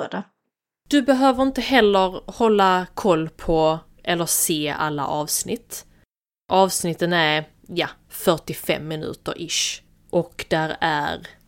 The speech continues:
Speaker 2: sju säsonger. Också jättemysig. Men så här,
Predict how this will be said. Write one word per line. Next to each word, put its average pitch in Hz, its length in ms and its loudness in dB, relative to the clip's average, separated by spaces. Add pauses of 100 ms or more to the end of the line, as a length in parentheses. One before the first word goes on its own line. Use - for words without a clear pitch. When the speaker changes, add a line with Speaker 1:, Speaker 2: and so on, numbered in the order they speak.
(120)
Speaker 2:
sju - 360 -2
säsonger. - 580 -8 (440)
Också 302 300 0
jättemysig. - 960 -4 (500)
Men 240 140 0
så 247 120 2
här, 175 460 4